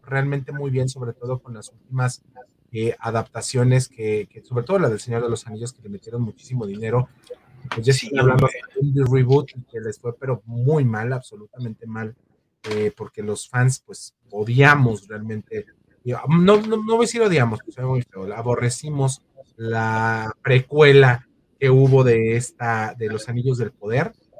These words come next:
Speaker 1: esta precuela libre, muy libre, muy, muy libre, una adaptación muy libre de lo que es el, eh, el Señor de los Anillos, muchos años antes de la tri-, de la trilogía que tuvimos la oportunidad de ver en el cine.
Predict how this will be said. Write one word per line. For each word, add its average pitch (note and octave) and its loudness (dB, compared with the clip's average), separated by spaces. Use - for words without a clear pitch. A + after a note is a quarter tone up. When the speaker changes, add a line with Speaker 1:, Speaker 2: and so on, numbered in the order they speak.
Speaker 1:
esta C3 -8
precuela B2+ -2
libre, A#2 0
muy G3+ 4
libre, B2+ 4
muy, E4+ 6
muy F3 2
libre, C3 0
una B2 -2
adaptación A#2+ -10
muy A#2 -14
libre A2+ -10
de A2 -10
lo A2 -6
que A#2+ -12
es - -10
el, A2+ 0
eh, G#2+ -2
el G2 -6
Señor A2+ -16
de A2+ -14
los G#2+ -12
Anillos, G#2 -16
muchos B2+ -4
años G#2+ -14
antes A2 -20
de A2 0
la G2+ -4
tri-, A#2 -10
de A#2+ 0
la A#2 2
trilogía B2+ 0
que C3 -12
tuvimos A#2+ -8
la D3+ -10
oportunidad A#2 -4
de A#2+ 6
ver A#2+ 6
en A#2+ 2
el B2 2
cine. F3 2